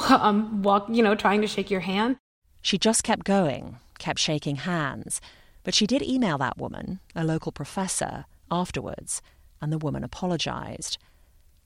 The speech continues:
Speaker 2: But let's backtrack a bit. Teresa is thirty-seven now.
Speaker 1: I've always been overweight.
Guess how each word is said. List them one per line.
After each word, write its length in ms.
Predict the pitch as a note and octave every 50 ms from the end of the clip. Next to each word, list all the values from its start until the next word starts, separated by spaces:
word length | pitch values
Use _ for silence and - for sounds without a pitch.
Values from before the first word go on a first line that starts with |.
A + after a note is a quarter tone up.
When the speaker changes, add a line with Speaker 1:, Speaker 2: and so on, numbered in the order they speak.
| _ _ -
Speaker 2:
But 160 | - A3 A3
let's 220 | A3+ B3 C4 - -
backtrack 520 | - - E3 - - - D#3 B2 A2+ -
a 60 | B2
bit. 520 | - A2 - - - - - - - - - _ _ _ _ _ - _ _ - -
Teresa 440 | - - F#3 G#3+ B3 - D#4 - -
is 140 | A3+ -
thirty-seven 720 | - - E3 D3+ - D#3+ C#3 - - C#3 D3+ C3+ B2+ B2+
now. 560 | B2+ B2+ A#2+ A2+ A2+ A#2 A#2+ A#2 - - - - _ _ _ _ _ _ _ _ _ _ _ -
Speaker 1:
I've 200 | - C#4 C#4 - - -
always 340 | A#3 A#3+ A#3+ A#3 A#3 A3 F#3+
been 180 | F#3+ F3+ E3+
overweight. 800 | E3 D#3+ D#3+ E3 D#3+ D#3+ D#3+ D#3+ D#3 D#3+ E3 D#3+ - - - -